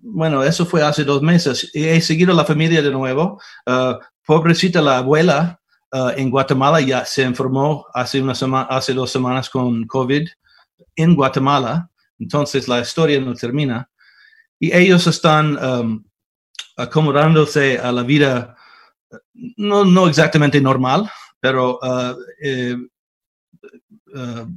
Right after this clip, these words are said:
más o menos normal comparado a antes. Eh, haciendo sus compras y caminando en parques, eh, sacando su pr-, primera tarjeta de banco,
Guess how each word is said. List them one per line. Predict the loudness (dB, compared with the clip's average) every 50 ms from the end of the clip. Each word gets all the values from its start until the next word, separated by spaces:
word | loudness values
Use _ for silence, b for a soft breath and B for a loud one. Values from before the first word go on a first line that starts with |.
| -18 _ _ _ _ -2
más | 2 4 4 4 2 2
o | 0
menos | 2 4 4 4 4 2 0
normal | 0 0 0 0 -2 -2 -4 -4 -6 B B B
comparado | _ -4 0 0 0 2 2 0 0 0 -2 -4
a | -4 -6
antes. | -6 -8 -8 -14 -14 -14 -16 B B B B B B B
Eh, | -8 -6 -6 -6 -8 -10 -12 _ _
haciendo | -4 -4 0 2 2 2 2 0
sus | 0 -2 -6
compras | 2 4 4 4 6 4 4 4 4 4 2 -2 -4 -6 -8 _ _ _ _ _ _ _ B B B B B B B B B B B B B B _ _ _ _ _ _ _ _ _ _
y | 0 2 2 2 2 0 0 -2 -4 -8 -12 -20 _ _ _ _ _ _
caminando | -6 -4 -2 2 2 2 2 2 0 0
en | 0
parques, | 0 0 0 0 0 0 -2 -2 -2 -4 -6 -8 -10 -10 -14 _ _ _ _ _ _ _ _ _ _ _ _ _ _ _ _ _ _ _ _ _ _ _ _ _ _ _ _ _ _ _ _ _ _ _ _ _ _ _ _
eh, | -4 -4 -2 -2 -4 -2
sacando | 0 -2 0 2 4 4 4 4
su | 4 2 0 -2 -2
pr-, | -2 -10 -12 -10 _
primera | -4 0 2 2 4 4 4 4 2 0 -4 -14 _ _
tarjeta | -4 -4 -2 0 0 -2 2 2 0 0
de | 0 -2 -4 -4 -6 -8
banco, | -6 -4 -2 -2 0 2 2 2 2 2 -2 -4 _